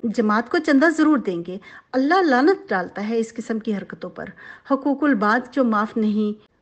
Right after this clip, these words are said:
वो तो अदा करते नहीं। हकूकुल्लाह की फिक्र खाई जाती है। अल्लाह ने इस मौजूदा तजाद और दोगली चालाकियों को ही देखकर वाजिया फरमान जारी किया था कि पहले अहलो अयाल हैं, इसके बाद गरीबों की अपनी हाथ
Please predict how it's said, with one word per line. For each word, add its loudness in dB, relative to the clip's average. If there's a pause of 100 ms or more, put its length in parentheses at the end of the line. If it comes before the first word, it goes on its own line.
वो 0
तो 0
अदा 2
करते 0
नहीं। 2 (800)
हकूकुल्लाह 2
की 0
फिक्र -2
खाई -2
जाती -2
है। -2 (360)
अल्लाह 4
ने 6
इस -2
मौजूदा 2
तजाद 0
और 0
दोगली 0
चालाकियों -4
को -4
ही -4
देखकर -4
वाजिया -2
फरमान -6
जारी -10
किया -10
था -6 (340)
कि -2
पहले 0
अहलो 0
अयाल 0
हैं, -2 (240)
इसके -2
बाद 0
गरीबों 0
की -4
अपनी 2
हाथ -2